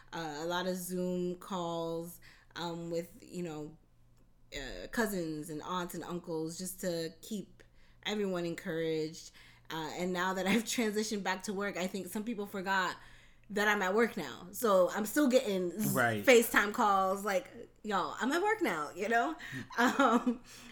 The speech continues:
Speaker 1: but I think that was one of the things that really, uh, I enjoyed most. Uh, besides,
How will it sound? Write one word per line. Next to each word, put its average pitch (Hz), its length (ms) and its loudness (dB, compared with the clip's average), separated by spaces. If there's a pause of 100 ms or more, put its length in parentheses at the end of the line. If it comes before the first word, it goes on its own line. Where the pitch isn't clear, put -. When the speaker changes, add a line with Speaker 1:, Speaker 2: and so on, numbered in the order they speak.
(160)
Speaker 1:
but 196 480 0
I 202 120 2
think 226 180 -2
that 185 220 -2
was 190 220 -2
one 185 140 -2
of 185 60 -2
the 180 160 2
things 180 220 -4
that 147 180 -6
really, 170 640 0
uh, 143 460 -8 (720)
I 175 600 0 (260)
enjoyed 185 460 0
most. 156 580 -8 (240)
Uh, - 340 -20
besides, 180 540 -2